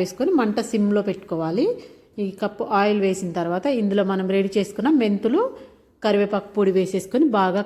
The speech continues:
కలుపుకోవాలి. ఇది చిన్న మంట, ఇది చిన్న మంట మీద ఒక ఫైవ్ to టెన్ మినిట్స్ మరిగించుకోవాలంటే మంట హైలో పెట్టొద్దు. ఆ కరివేపాకు, మెంతు పొడి కూడా మాడిపోకుండా సిమ్లో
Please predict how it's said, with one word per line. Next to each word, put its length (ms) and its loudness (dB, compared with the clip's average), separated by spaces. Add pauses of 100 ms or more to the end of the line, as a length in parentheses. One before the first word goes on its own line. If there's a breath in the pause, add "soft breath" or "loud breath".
కలుపుకోవాలి. 640 -4
ఇది 120 -4 (160)
చిన్న 240 0 (100)
మంట, 160 0 (1200 soft breath)
ఇది 120 4 (140)
చిన్న 340 2
మంట 280 0
మీద 160 0
ఒక 180 -6
ఫైవ్ 240 2
to 60 -2 (100)
టెన్ 240 2
మినిట్స్ 280 0 (120)
మరిగించుకోవాలంటే 680 -2 (120)
మంట 220 0 (120)
హైలో 300 0
పెట్టొద్దు. 400 -4 (560 loud breath)
ఆ 100 -4
కరివేపాకు, 680 0 (520 loud breath)
మెంతు 280 0
పొడి 240 0
కూడా 140 2 (100)
మాడిపోకుండా 680 -2 (100)
సిమ్లో 340 -2